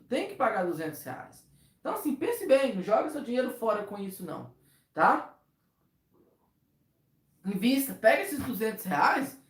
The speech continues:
invista, certo? É, vamos lá. Wesley, Cicobi Card é um bom cartão?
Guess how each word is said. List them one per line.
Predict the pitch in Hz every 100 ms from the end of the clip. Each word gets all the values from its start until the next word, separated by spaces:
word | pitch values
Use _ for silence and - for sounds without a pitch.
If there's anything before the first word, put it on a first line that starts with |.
| _ -
invista, | 202 165 277 277 - - _ _ _ _ _ _ _
certo? | - 196 269 - 269 - _ - - - _ _
É, | 147 160 160 156
vamos | 165 165 147
lá. | 143 185 226 247 262 - - -
Wesley, | 190 262 240 147 -
Cicobi | - 269 277 277 208
Card | 202 196 - - -
é | 254
um | 262
bom | 185
cartão? | - 139 - 208 139